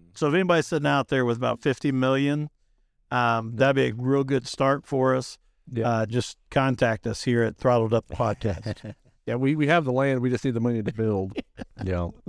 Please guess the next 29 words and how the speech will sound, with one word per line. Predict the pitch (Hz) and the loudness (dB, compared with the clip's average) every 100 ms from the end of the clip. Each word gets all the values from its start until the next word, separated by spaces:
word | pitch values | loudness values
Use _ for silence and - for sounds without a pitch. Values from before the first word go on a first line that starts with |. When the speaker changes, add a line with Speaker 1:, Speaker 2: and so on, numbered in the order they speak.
| - _ _ _ 226 - 233 - - - | -16 _ _ _ -16 -16 -20 -20 -20 -4
Speaker 3:
But | 143 | 2
no, | 180 | 4
I | 156 | 4
think | 147 123 | 2 2
that's | 113 - | 0 0
the | 110 | -4
big | 95 95 | -2 -4
thing. | - 98 104 | -2 0 2
I, | 113 127 | 2 0
I | |
think | 147 131 117 | 0 -2 -2
it's | - | -2
gonna | 117 110 | -2 -2
continue | 98 98 - 107 101 | -2 -4 -2 -2 0
to | 92 | -2
grow | 95 90 92 | 0 0 0
because | 90 90 107 98 90 87 - - - _ | 0 -2 0 0 0 -4 -8 -12 -18 _
you | - - 113 | -14 -4 0
know, | 104 | 4
obviously | 104 98 95 - 101 | 4 2 0 0 0
with, | 95 95 90 - | 2 0 0 -2
um, | 98 87 85 58 60 - - - | -2 -2 -4 -8 -12 -14 -16 -8
you | 98 | -4
know, | 104 90 | 0 -2
with | 90 | -2
Kyle | - 95 95 92 90 | 0 2 2 0 -2
Busch | - 98 90 - | 0 2 0 0
and | 95 90 90 | -2 0 0
Brexton, | 90 90 - 98 90 90 87 | 0 -2 -4 -2 0 0 -2